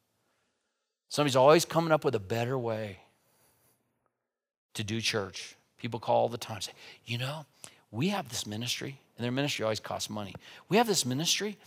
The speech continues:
and we could get all of your people watching Christian videos. How about not?"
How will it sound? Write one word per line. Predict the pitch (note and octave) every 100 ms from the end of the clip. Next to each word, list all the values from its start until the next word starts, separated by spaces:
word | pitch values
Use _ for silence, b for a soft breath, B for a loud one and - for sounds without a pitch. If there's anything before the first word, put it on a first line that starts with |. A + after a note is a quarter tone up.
| b b
and | A#2
we | D3
could | F#3 D3
get | C3+
all | - C3+ G3
of | A#3+
your | G3
people | F3+ G3 A#3 E3
watching | D3 C#3 D3
Christian | - C3 - D#3+
videos. | D#3+ G#3 B3 F3+ G2+ - - _ _ _ _ _ _ _ _
How | G3
about | F#3 - G2+
not?" | A2 G2 F2